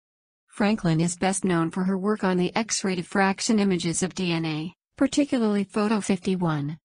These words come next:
while at King's College, London, which led to the discovery of the D N A double helix for which James Watson, Francis Crick, and Maurice Wilkins shared the Nobel Prize in Physiology or Medicine in nineteen sixty-two.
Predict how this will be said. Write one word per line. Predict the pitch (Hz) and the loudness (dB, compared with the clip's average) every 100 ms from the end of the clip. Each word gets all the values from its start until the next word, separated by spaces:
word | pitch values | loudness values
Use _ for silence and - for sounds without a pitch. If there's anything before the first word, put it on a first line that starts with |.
| _ | _
while | 214 202 208 | 0 2 2
at | 220 | 0
King's | 226 214 - | 0 0 0
College, | 214 208 185 156 - - _ - | 0 0 0 -2 -6 -10 _ -2
London, | 208 208 190 165 170 - _ | 2 2 2 0 -2 -6 _
which | 196 196 190 | -2 0 0
led | 196 233 | 0 0
to | 214 | -2
the | 220 | -4
discovery | 185 - 202 190 180 165 | -2 -4 -4 -4 -4 -4
of | 196 | -2
the | 185 | 0
D | 190 190 | 2 2
N | 190 | 2
A | 190 | 0
double | 170 185 185 | 0 -2 0
helix | 180 185 165 160 - | -2 -2 -2 -4 -2
for | 226 | 0
which | 220 240 - | 2 -2 -2
James | 247 240 175 - | 0 2 0 0
Watson, | 185 185 - 147 139 147 _ _ | 0 0 0 -2 -2 -4 _ _
Francis | - 160 151 156 - | -2 0 0 -2 -4
Crick, | 170 147 - - _ - | -6 -6 -10 -20 _ 0
and | 214 | 2
Maurice | 196 190 220 - | 2 0 0 0
Wilkins | 185 185 - 165 | 0 0 0 -2
shared | - 190 190 190 | 0 0 0 0
the | |
Nobel | 190 180 190 196 | 0 2 2 0
Prize | - 196 190 208 | 0 2 2 2
in | 190 | 0
Physiology | 170 202 185 175 180 190 175 180 | 0 -2 0 2 4 2 0 -2
or | 190 | 0
Medicine | 196 185 185 - 180 | 2 2 0 2 2
in | 175 | 2
nineteen | 170 208 - 226 | 2 2 2 2
sixty-two. | 214 180 - 190 - 180 147 | 2 -4 -6 -8 -4 -4 -4